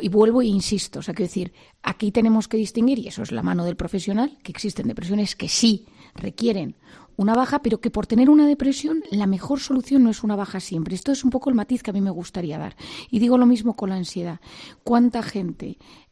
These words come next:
eh, que de repente deja de trabajar porque, porque tiene ansiedad o porque tiene depresión,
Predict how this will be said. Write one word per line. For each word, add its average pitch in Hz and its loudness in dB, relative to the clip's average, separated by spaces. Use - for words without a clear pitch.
eh, 185 -4
que 208 -8
de 202 -4
repente 208 -2
deja 196 -6
de 190 -6
trabajar 208 -6
porque, - -8
porque - -10
tiene 170 -6
ansiedad 220 -2
o - -14
porque 180 -10
tiene 196 -2
depresión, 247 0